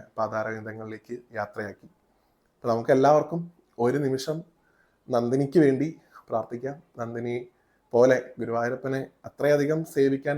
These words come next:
ഭാഗ്യം കിട്ടിയ ഒരാളാണ്. ഒരു മൃഗത്തിൻ്റെ, ഒരു ആനയുടെ ജന്മം കിട്ടിയിട്ട്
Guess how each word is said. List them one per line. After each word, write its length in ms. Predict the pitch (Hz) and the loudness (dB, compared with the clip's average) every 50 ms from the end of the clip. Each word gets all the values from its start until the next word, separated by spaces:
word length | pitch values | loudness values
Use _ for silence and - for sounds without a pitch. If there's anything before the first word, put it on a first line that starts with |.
| 147 | -4
ഭാഗ്യം 380 | 135 127 127 127 135 135 143 143 139 | -4 -2 -2 -2 -4 -6 -12 -14 -14
കിട്ടിയ 240 | 131 131 139 135 | -12 -10 -8 -6
ഒരാളാണ്. 380 | 127 127 127 123 127 127 123 120 120 120 | -4 -2 -2 -2 -2 -4 -6 -8 -12 -14
ഒരു 100 | 123 127 135 _ _ _ _ _ - _ _ | -14 -16 -16 _ _ _ _ _ -20 _ _
മൃഗത്തിൻ്റെ, 560 | 131 127 123 117 131 127 - - 156 151 139 123 120 | -4 -2 0 0 0 0 0 0 -2 0 2 2 2
ഒരു 80 | 123 123 117 117 | 0 0 -2 -4
ആനയുടെ 360 | 120 123 131 135 139 143 156 151 | -4 -6 -8 -10 -10 -8 -8 -8
ജന്മം 280 | 143 131 135 139 147 151 143 | -8 -8 -10 -10 -12 -14 -14
കിട്ടിയിട്ട് 320 | 139 135 - 135 131 139 | -16 -16 -14 -14 -14 -12